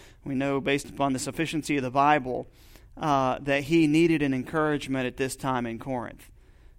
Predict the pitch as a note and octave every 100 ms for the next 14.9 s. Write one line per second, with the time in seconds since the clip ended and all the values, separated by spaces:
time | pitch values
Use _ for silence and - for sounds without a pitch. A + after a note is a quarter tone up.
0 | - - G3 F#3 G#3+ B3 - E3 C#3+ A#2+
1 | - - - C#3 D3 B2 - C#3+ D#3+ C#3
2 | C3+ A3+ - - - D3+ B2+ - E3 E3+
3 | F#3+ G#3+ A#3+ - - F#3 E3+ - A3+ A#3+
4 | D3+ C#3+ D#3+ F3+ F#3 C#4+ D#3+ C#3 D3+ -
5 | D#3 E3 F3+ G3+ F#3+ - - - - F#3+
6 | F#3+ G3+ A#3 - C#4+ D#4+ G#3 - D#3 D#3
7 | G3 A3+ C4+ A#3+ C#3+ A#2+ - - E3+ -
8 | - - B3 F#3 F#3 D4+ B3+ F#3+ A#3 G#3+
9 | - E3+ D#3+ F#3 G3 D4+ C4+ A3+ F3+ D3
10 | - - - - - B3+ B3 B3 G3+ E3+
11 | D3+ C#3+ D3 D3 - - F#3+ E3+ G3 G3+
12 | G3 D#3 - - G3 G3 A3 F#3+ - D3+
13 | F3 G3+ G#3 F3+ D#3+ D3 - F3+ A3 G3+
14 | E3+ D#3 D#3+ D#3+ E3 D3 E3+ F#3+ F#3